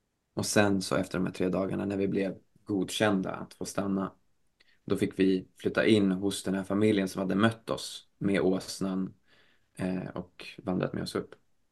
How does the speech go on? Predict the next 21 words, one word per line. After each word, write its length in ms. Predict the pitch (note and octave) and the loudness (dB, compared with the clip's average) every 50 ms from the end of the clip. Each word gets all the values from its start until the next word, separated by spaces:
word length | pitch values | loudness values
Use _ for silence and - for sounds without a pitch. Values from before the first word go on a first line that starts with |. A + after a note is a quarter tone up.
| _ _ _ _ _ _ _ _ _ _ _ _ _ _ _ _ _ _ - - - _ _ _ | _ _ _ _ _ _ _ _ _ _ _ _ _ _ _ _ _ _ -20 -20 -20 _ _ _
Och 120 | - - G#2+ | -8 -2 2
då 100 | G2+ G2+ | 2 2
fick 160 | G2 G2 F#2 F#2+ | 4 2 2 2
vi 60 | F#2+ | 2
bo 240 | F2+ F#2 F#2 F#2 F2+ | 4 4 4 4 4
i 40 | |
ett, 240 | F2+ F2+ - - - - | 2 0 -4 -10 -10 -6
i 100 | F#2 F#2 | -4 -2
en, 380 | F2+ E2+ E2+ E2+ E2 - - - - | -2 -2 -2 -4 -4 -6 -8 -8 -6
i 100 | F#2 F#2+ | -4 -4
en 80 | F#2+ | -2
hydda 380 | F#2+ G2+ G2 F#2 F2+ F#2+ F#2+ G2 - _ _ _ _ _ _ _ _ _ - F3 - _ _ _ _ | 2 2 4 4 4 4 2 0 -4 _ _ _ _ _ _ _ _ _ -8 -8 -8 _ _ _ _
där 140 | - - F2+ | 0 2 2
vi 80 | F#2 F2+ | 2 2
satte 220 | - F#2+ F2+ F#2 | -2 0 2 4
upp 180 | F2+ - - - | 4 4 4 2
vårt 120 | F#2 - | 0 2
tält 240 | - F#2+ F#2 - - | 2 0 0 0 0
ändå. 260 | G2+ G2 G2+ - - - - | 2 2 4 2 2 -2 -2
<laughs> 560 | - - B2+ A2+ G#2+ A#2+ - - - - - | 2 2 2 2 2 -2 -6 -10 6 12 12
Det 80 | F3+ | 12